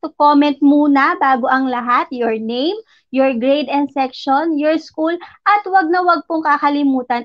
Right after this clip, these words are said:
ang name ng inyong Gen Bio one teacher para ma-recognize din natin sila sa ating susunod na session. And also, don't forget to like and share our tutorial para mas marami naman tayong ma-reach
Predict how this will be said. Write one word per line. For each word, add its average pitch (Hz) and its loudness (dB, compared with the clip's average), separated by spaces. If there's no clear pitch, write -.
ang 320 0
name 285 2
ng 294 -2
inyong 254 -2
Gen 254 0
Bio 233 0
one 233 0
teacher 220 -6
para 381 2
ma-recognize 277 -2
din 233 -4
natin 214 -6
sila 202 -4
sa 254 -2
ating 285 -2
susunod 240 -6
na 208 -8
session. 214 -4
And 262 2
also, 339 4
don't 277 0
forget 277 -2
to 233 0
like 226 0
and 359 -4
share 247 0
our 339 0
tutorial 262 2
para 415 2
mas 427 -4
marami 330 2
naman 294 -2
tayong 240 0
ma-reach 226 -4